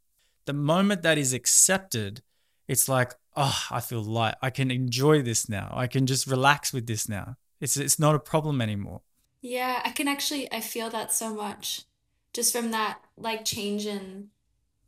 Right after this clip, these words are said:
Speaker 2: I would speak to people who are, who are very, like, like, science driven, and I just don't know what to say in response. Like, you know, 'cause I, I thought that also science was fact. So I didn't really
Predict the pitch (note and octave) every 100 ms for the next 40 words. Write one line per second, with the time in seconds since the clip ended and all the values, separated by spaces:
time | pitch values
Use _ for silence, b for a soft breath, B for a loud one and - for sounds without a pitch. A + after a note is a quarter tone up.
0 | _ A3 A3 G#3+ G#3+ - - A3 G#3 G3
1 | - G#3 G#3+ G#3+ G#3 G3 - G3+ G3+ G3
2 | G3 F#3+ F#3+ - - _ _ _ _ _
3 | _ _ _ _ - G3+ F#3+ - - G3
4 | F#3+ G3 G3+ - G3+ F#3+ G3+ A3+ C4 -
5 | G3+ - G3+ G#3 G#3+ - G3+ G3+ G3 G3
6 | G3+ - G3 F#3 G3 A#3 G#3 G3+ G3+ G3
7 | - F#3+ B3+ - - F#3+ F#3 - _ _
8 | _ _ _ _ _ - G#3 G3 F#3+ -
9 | - _ _ _ _ _ _ _ _ _
10 | _ - A#3 - F3 - G3+ A3 A3+ G#3
11 | G#3 G3+ E3+ F#3+ G3+ F3+ - F#3+ F#3 F3
12 | G3+ - - - G#2 - - - F#3 G3+
13 | G#3 F#3+ G3 G3 F#3+ F#3 G3+